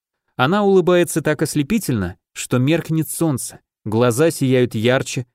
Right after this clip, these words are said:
карие радужки начинают отливать зеленью. Очень заразительная улыбка. Я вдруг ловлю себя на том, что тоже улыбаюсь. Моя первая искренняя улыбка за несколько месяцев. Приятно для разнообразия порадовать кого-то.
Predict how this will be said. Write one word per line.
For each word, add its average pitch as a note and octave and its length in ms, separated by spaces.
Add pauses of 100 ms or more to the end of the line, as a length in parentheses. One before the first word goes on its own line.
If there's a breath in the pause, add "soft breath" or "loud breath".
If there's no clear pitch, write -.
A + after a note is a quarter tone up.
(180)
карие E3 360
радужки E3 420
начинают C3+ 580
отливать A#2+ 400
зеленью. F#2 500 (580)
Очень C#3 280
заразительная E3+ 760
улыбка. C#3 640 (680)
Я D#3 240
вдруг F#3 280
ловлю F3+ 300
себя B2+ 280
на C3 140
том, E3+ 180
что - 180
тоже C#3+ 320
улыбаюсь. C3+ 760 (420)
Моя A#2+ 300
первая D#3 480
искренняя C#3+ 640
улыбка D3 420
за C3 160
несколько C3 480
месяцев. C3 640 (460)
Приятно G#3 520
для C3+ 200
разнообразия B2+ 720
порадовать A2+ 560
кого-то. F#2+ 500